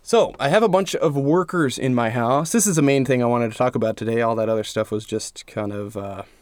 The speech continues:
little afterthoughts, forethoughts, whatever. But I've got a lot of workers in my house. They're around my house. They're in my house. They're working all over the place for the past few weeks, and they will be here in the weeks to come, too. We're getting some things done.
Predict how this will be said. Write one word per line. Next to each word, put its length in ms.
little 340
afterthoughts, 640
forethoughts, 680
whatever. 360
But 100
I've 60
got 100
a 40
lot 140
of 40
workers 280
in 80
my 100
house. 560
They're 200
around 340
my 100
house. 300
They're 140
in 180
my 140
house. 340
They're 160
working 240
all 140
over 120
the 80
place 300
for 100
the 80
past 300
few 180
weeks, 540
and 400
they 120
will 120
be 180
here 240
in 80
the 80
weeks 260
to 80
come, 300
too. 200
We're 120
getting 320
some 220
things 340
done. 300